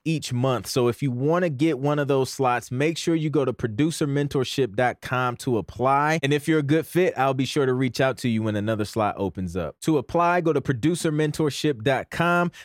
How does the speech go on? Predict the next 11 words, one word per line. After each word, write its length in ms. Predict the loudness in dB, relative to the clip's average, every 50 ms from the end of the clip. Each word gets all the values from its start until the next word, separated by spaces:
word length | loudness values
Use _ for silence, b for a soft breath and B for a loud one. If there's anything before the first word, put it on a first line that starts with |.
| B
That's 140 | B -4 -2
producer 440 | -2 -4 0 2 0 0 2 0 -2
mentorship 800 | 0 0 0 -2 -2 0 0 0 0 0 0 -2 -2 -2 0 0
dot 280 | 0 0 0 -2 -6 -4
com. 420 | -2 0 2 4 2 2 2 2
Last 320 | 0 0 0 0 -2 -4
time, 300 | -2 0 2 2 2 0
producer 480 | 0 -2 -2 0 0 0 2 0 0 0
mentorship 720 | 0 0 -2 0 0 0 0 0 0 0 0 0 0 0
dot 240 | 0 0 0 0 -4 -4
com. 380 | -2 0 2 2 2 0 -2